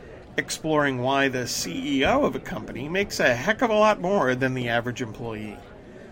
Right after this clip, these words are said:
When I teach business and economics, some people, even among the M B A students I instructed for a decade, express frustration about who actually makes big bucks versus who, according to those expressing outrage, should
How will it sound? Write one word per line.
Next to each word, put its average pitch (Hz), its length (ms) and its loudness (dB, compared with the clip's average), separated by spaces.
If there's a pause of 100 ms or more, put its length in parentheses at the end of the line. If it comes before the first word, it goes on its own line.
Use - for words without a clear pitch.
(560)
When 170 120 4
I 226 80 10
teach 226 400 -2
business 170 380 0
and 151 80 0
economics, 131 520 2
some 208 200 0
people, 139 400 -2
even 285 260 -2
among 151 320 0
the 127 140 -2
M 131 100 -2
B 123 240 -4
A 135 40 -2
students 110 520 -10
I 117 140 -6
instructed 113 600 -8
for 104 200 -8
a 104 100 -10
decade, 117 540 -10 (520)
express - 460 0
frustration 147 920 0
about 123 360 0
who 190 240 -4
actually 131 400 0
makes 123 320 -6
big 131 320 -2
bucks 131 400 -2
versus 156 460 -6
who, 214 500 2 (640)
according 117 400 -6
to 110 120 -12
those 113 260 -8
expressing 110 500 -10
outrage, 135 760 -2
should 151 580 2